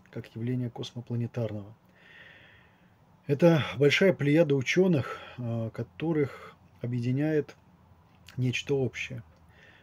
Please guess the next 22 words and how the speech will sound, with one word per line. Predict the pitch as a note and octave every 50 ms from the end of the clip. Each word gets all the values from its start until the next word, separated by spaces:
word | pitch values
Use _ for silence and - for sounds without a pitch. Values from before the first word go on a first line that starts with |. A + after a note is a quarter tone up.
| _ _ -
у | -
которых | - B2 - E3+ D#3 D3 B2+ -
есть | C#3 B2+ - C#3
некий | D3+ C#3 - - F3+ -
инвариант. | - B2 A#2+ A2+ B2 B2+ C3 A#2+ A2 G2 F#2 - - - _ _ _ _ _ _ _ _ - - - - _ _ _
И | - D#3
это | D#3+ D3 -
не | F3 F3+
только | F3 F3+ F#3 C#3 A#2+ - - A2+ G#2 - _ -
любовь | A#2+ A#2+ A#2+ A#2+ A#2+ - -
к | -
России, | A2+ A2 G#2 - - - D#3+ F3+ F3 D3+ C3 B2+ - _ _ _ _ - - - _ _ _ _ _ _ _ _ _ _ _ _
детьми | - G#2+ A#2 A2+ - - B2+ C3 D3 D3+ C#3+ C3
и | A#2 G#2+
патриотами | - - A#2+ - A#2+ B2 B2 B2 - A#2 A2+
которой | - - A2+ - B2 C3 C3 C3 B2
они | A2+ G#2+ A2 G#2+
являлись, | G#2 G#2 G2+ A#2 C3+ D3+ D3 C3+ A#2
живя | F#2+ G2 G#2+ A2 A2
в | G#2 G#2
разные | G#2 B2+ C3+ B2+ - G#2+ G#2+ G2+
эпохи, | G2 - - C#3 D3+ - - B2 A2+ G#2+